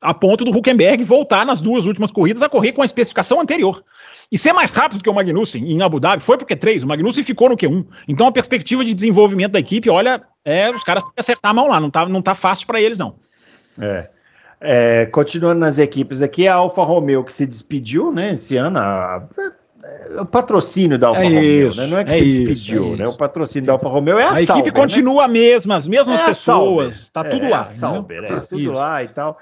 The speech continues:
Speaker 2: Isso aí é só pra bagunçar os estatísticos, né? Complica muito a vida
Speaker 1: Não, é
Speaker 2: dos
Speaker 1: porque muita gente corre o risco, Bruno, de se deixar levar de, não, aí agora é outra equipe, trocou
Speaker 2: É.
Speaker 1: gente. Não, saiu o
Speaker 2: É.
Speaker 1: patrocínio, mas são
Speaker 2: Saiu
Speaker 1: as
Speaker 2: o
Speaker 1: mesmas
Speaker 2: patrocínio, mas é a Sauber. E vai
Speaker 1: Isso.
Speaker 2: ser assumida, vai ser,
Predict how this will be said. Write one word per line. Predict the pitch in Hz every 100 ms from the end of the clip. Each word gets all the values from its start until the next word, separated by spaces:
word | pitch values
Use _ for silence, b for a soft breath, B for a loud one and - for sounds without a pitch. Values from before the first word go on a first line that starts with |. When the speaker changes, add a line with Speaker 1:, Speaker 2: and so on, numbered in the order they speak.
| b
Speaker 2:
Isso | 180 226
aí | 226
é | 233
só | - 247
pra | 254
bagunçar | 226 214 202 156 180
os | 180
estatísticos, | 165 170 139 - 120 90 - 90
né? | 135 165
Complica | 170 139 110 131 131 117
muito | 101 117 131 117 104
a |
vida | 92 330
Speaker 1:
Não, | 359
é | 247
Speaker 2:
dos |
Speaker 1:
porque | 233 294
muita | 320 370 214
gente | 208 294
corre | - 277 220
o |
risco, | 175 277 196
Bruno, | 156 147
de | 151
se | 226
deixar | 226 -
levar | 247 175 220
de, | 185
não, | 262 277 302
aí | 359
agora | 190 254 254
é |
outra | 277 190
equipe, | - 285
trocou | 226 135 123
Speaker 2:
É. | 113
Speaker 1:
gente. | 269 -
Não, | 330 160
saiu | - 302 302
o | 370
Speaker 2:
É. |
Speaker 1:
patrocínio, | 330 339 - 320 339
mas | 339
são | 285
Speaker 2:
Saiu | -
Speaker 1:
as |
Speaker 2:
o | 135
Speaker 1:
mesmas | 143
Speaker 2:
patrocínio, | 143 151 123 151 160
mas | 165 151
é | 170
a |
Sauber. | 160 - 123 98 90 90
E | 120 127
vai | 117 120
Speaker 1:
Isso. | 175
Speaker 2:
ser | 170 120
assumida, | 117 - 135 117 127 117
vai | 110 110
ser, | 135 117 104